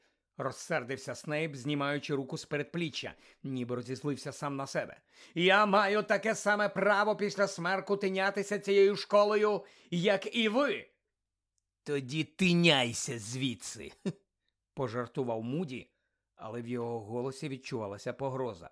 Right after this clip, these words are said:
«З нетерпінням чекаю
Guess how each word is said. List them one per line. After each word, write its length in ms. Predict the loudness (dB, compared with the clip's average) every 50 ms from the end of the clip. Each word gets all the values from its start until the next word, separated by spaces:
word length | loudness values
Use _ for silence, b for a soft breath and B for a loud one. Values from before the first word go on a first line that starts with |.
| _ _ _ _ _ _ _ _ _ _ _ _ _ _ _ _ _ _ _ -8
«З 340 | -6 -2 0 2 4 4
нетерпінням 720 | 4 4 4 2 2 2 0 0 0 0 0 -2 -2 -4
чекаю 600 | -4 -4 -4 -2 0 2 2 4 4 2 2 0